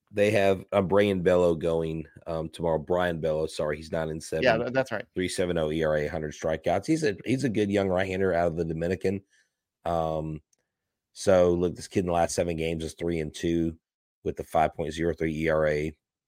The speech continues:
Speaker 1: He has given up twenty-two earned runs and forty-six hits in those last seven games.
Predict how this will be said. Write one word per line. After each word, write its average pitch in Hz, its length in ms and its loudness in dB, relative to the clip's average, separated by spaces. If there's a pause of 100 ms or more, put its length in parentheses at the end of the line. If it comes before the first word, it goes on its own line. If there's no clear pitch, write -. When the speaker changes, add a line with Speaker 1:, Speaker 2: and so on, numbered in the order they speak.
(140)
Speaker 1:
He - 180 -6
has 92 180 4
given 95 240 4
up 82 120 -4
twenty-two 92 500 -2
earned 82 180 -2
runs 80 240 -2
and 73 140 -10
forty-six 78 500 -6
hits 78 360 -2
in 82 120 -4
those 78 200 -2
last 71 240 -2
seven 82 280 -2
games. 76 400 -6